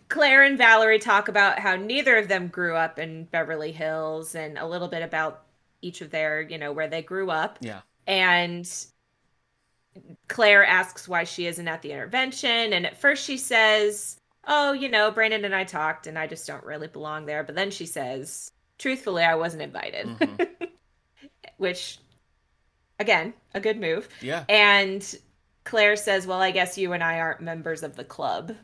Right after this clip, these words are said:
Speaker 1: yet."
Speaker 2: True. Not yet. Not yet.
Speaker 1: Not yet. Back at the intervention, the counselor is saying that the person Dylan seems to have hurt the most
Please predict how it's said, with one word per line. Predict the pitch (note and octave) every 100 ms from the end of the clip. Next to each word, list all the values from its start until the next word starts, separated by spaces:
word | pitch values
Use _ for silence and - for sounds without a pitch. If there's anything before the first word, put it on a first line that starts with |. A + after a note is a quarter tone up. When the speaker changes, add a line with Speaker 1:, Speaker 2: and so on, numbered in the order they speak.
| _
Speaker 1:
yet." | - - -
Speaker 2:
True. | A2 - -
Not | A#2 A2
yet. | G#2+ - _ _ _ _ _ -
Not | -
yet. | A2 G2+ -
Speaker 1:
Not | G3
yet. | D4+ G4 E4 - _ _ _ _ _ _
Back | B3+ C#4+ F#4
at | -
the | C#4
intervention, | C4 A#3 G3+ G#3 G#3+ - E3 E3+ C4+ - _ _ _ _ -
the | G#3+
counselor | - D#4 D#4+ - C#4 B3+
is | A3+
saying | A3+ A#3 G#3 G3+ G3+
that | F#3+ F3+
the | G3+
person | - A3 A3 A#3 G3+ F#3+ F3+ - F3
Dylan | G3+ G3+ G3
seems | F3+ G#3 F#3+
to | -
have | D#3+ -
hurt | A3 F3+
the | E3+
most | F3 G#3+ E3 E3+ - -